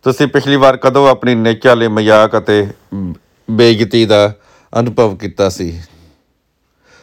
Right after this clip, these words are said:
ਹੋ ਸਕਦਾ ਕਿ ਤੁਸੀਂ ਚੁਟਕਲੇ ਸੁਣਨ ਵਾਲੇ ਰਹੇ ਹੋ ਅਤੇ ਇਹ ਸਿਰਫ ਉਹਨਾਂ ਲਈ ਮਜ਼ਾਕੀਆ ਸੀ ਜੋ ਇਹ ਚੁਟਕਲੇ ਸੁਣਾ ਰਹੇ ਸੀ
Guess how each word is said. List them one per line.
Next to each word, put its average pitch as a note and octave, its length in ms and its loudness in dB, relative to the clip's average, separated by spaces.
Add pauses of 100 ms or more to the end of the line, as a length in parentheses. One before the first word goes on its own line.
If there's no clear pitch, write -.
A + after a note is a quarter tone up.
(200)
ਹੋ A2 100 2
ਸਕਦਾ C3+ 340 2
ਕਿ C3+ 120 0
ਤੁਸੀਂ A2 640 -2 (320)
ਚੁਟਕਲੇ G#2 360 0
ਸੁਣਨ G#2+ 260 -2
ਵਾਲੇ G#2+ 200 4
ਰਹੇ A#2 200 4
ਹੋ B2+ 160 0 (680)
ਅਤੇ C#3+ 280 4
ਇਹ D3+ 60 2
ਸਿਰਫ C#3+ 280 2
ਉਹਨਾਂ C3+ 240 4
ਲਈ B2 220 2
ਮਜ਼ਾਕੀਆ A2+ 580 2
ਸੀ B2+ 240 -4
ਜੋ G#2+ 300 2
ਇਹ G#2+ 140 0
ਚੁਟਕਲੇ G2+ 580 -2
ਸੁਣਾ G2+ 380 0
ਰਹੇ A2 140 4
ਸੀ C3+ 200 -4